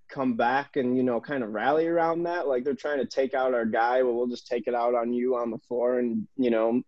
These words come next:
beat you on the scoreboard. But I forgot who said it. I think it was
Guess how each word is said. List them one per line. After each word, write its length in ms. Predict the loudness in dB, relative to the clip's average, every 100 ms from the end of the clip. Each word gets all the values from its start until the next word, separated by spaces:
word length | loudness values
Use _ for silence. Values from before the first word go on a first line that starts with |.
| _ _ -14 0
beat 260 | 2 4 6
you 120 | 8
on 120 | 8
the 80 | 4
scoreboard. 720 | 4 6 8 8 8 6 2 _ _ -20 _
But 280 | 6 6 4 _ _ _ _ _ -6
I 100 | -4
forgot 440 | 0 2 2 2
who 160 | 0 -2
said 280 | 0 0 2
it. 80 |
I 100 | 0
think 240 | 0 -2 0
it 80 | 0
was 420 | 0 -2 -6